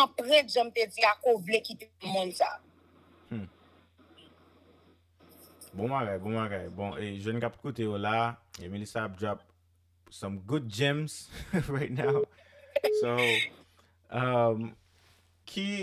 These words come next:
Speaker 2: m k ap di? Gwo leson ou aprann pandan nan pwosesis pou vin motivational speaker a?
Speaker 1: Ki gwo leson ke m aprann? Sèke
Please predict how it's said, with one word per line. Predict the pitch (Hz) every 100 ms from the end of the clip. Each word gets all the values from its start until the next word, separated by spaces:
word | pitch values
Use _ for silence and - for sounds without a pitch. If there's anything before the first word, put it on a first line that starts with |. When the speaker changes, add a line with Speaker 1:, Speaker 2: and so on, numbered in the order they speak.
| 170
Speaker 2:
m | 165
k | 175
ap | 156
di? | 135 143 117 -
Gwo | 117 113 139
leson | 131 135 117 - 127 120
ou | 117 120
aprann | 110 101 107 107 104 98 92 - 104 101
pandan | 107 107 104
nan | 104
pwosesis | 107 104 104 - 104 - - _ _ _ _
pou | - 107
vin | 98 104 98 -
motivational | 101 104 101 104 104 98
speaker | - 107 87 95 87
a? | - _ _ _ _ _ _ _ _ _ - - - - - - - - - - - - - -
Speaker 1:
Ki | 330 294
gwo | 285 269
leson | 240 233 - 226 226
ke | 226
m | 208
aprann? | 190 - 208 208 202
Sèke | - 190 180 - 220 208 202